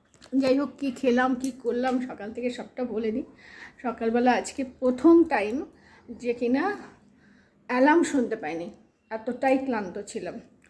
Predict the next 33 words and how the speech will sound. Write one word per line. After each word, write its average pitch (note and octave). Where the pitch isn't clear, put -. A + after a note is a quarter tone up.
অ্যালার্ম A#3
শুনতে B3
পাইনি B3+
অনেকক্ষণ, A#3+
অ্যালার্ম A#3
বেজে, A#3
বেজে, A3+
বেজে, B3
বেজে B3
তারপর -
ঘুম A#3
ভাঙলো। E3
তা A#3+
উঠলাম C#4+
প্রায় B3+
সাড়ে G#3+
ছটা, B3+
সাড়ে A3
ছটার A#3+
সময় A#3
উঠে G#3+
গোবিন্দভোগ A3+
চালের A#3
ভাত G#3
করলাম, G#3
যেটা G#3+
আমি A3
প্রায় A3
দিনই C#4
করে G#3
থাকি, G#3
রোজ C4+
না, B3